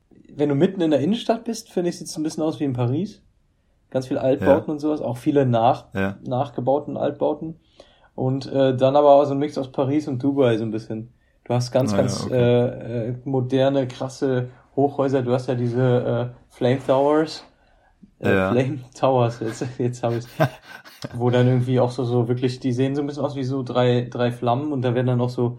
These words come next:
Speaker 2: Ja.
Speaker 1: mit Neonlicht wird dann, werden dann so Flammen dargestellt und dann hast du so die Aser-,
Speaker 2: Ja.
Speaker 1: aserbaidschanische Flagge, die dann gezeigt wird da
Speaker 2: Ah.
Speaker 1: auf den Türmen und dann so Menschen, die so eine Flagge schwingen die ganze Zeit. Das sieht ganz witzig aus.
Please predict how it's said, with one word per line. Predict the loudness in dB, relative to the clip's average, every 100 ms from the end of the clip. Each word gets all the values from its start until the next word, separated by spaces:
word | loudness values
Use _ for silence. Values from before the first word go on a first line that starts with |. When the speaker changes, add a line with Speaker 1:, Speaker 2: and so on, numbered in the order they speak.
| -6
Speaker 2:
Ja. | -2 0 -2 -8 -12
Speaker 1:
mit | -10 -2
Neonlicht | 0 2 2 0 -6
wird | -6
dann, | -4 -2
werden | -2
dann | 0
so | -2 -2
Flammen | 0 0 4
dargestellt | 4 2 2 2 2 2
und |
dann | -2 -2
hast | -4 -4
du |
so | -2
die | -2
Aser-, | 0 0 0
Speaker 2:
Ja. |
Speaker 1:
aserbaidschanische | 0 2 0 0 -2 -2 -4
Flagge, | -2 0 2 2 0 -6 _ _
die | -2
dann | 2
gezeigt | 0 2 0 0 -4
wird | 0
da | 2
Speaker 2:
Ah. | 2
Speaker 1:
auf | 0
den | -4
Türmen | 0 2 2 0
und |
dann | -2 -2
so | -2 -4 -10 _ _ 0
Menschen, | 2 0 0
die | 2
so | 4
eine | 4 4
Flagge | 2 2 2
schwingen | 0 -4 -2 -4
die | -2
ganze | -2 -4 -4
Zeit. | -2 -2
Das | -2
sieht | -8
ganz | -8 -8
witzig | -10 -10 -8
aus. | -8 -8